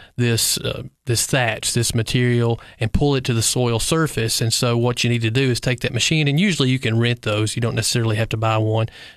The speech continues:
Uh, a lot of hardware stores will have them for rent. And you wanna go in multiple directions back and forth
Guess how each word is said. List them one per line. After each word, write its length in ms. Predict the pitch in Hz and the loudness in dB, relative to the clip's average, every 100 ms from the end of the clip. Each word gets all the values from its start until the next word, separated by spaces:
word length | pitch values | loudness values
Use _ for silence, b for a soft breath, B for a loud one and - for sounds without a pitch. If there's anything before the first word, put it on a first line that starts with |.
| B | B
Uh, 240 | 113 113 120 | -4 -4 -2
a 60 | 113 | 0
lot 160 | 117 110 | 0 0
of 80 | |
hardware 360 | 113 117 113 113 | 0 0 0 0
stores 400 | - 120 117 113 | 0 0 0 0
will 100 | 110 | 0
have 240 | 127 120 | 0 2
them 160 | 117 113 | 2 0
for 160 | - 113 | 0 0
rent. 360 | 160 170 - B B B B | 2 0 -2 B B B B
And 200 | 160 170 | 0 2
you 80 | 185 | 2
wanna 160 | 170 | 2
go 200 | 147 147 | 2 2
in 80 | 135 | 2
multiple 380 | 135 143 - 143 | 2 0 0 0
directions 600 | 127 127 131 131 120 113 | 2 2 0 0 -2 0
back 240 | 123 127 | 0 0
and 120 | 123 117 | 0 0
forth 460 | 131 131 123 - | 0 2 0 -2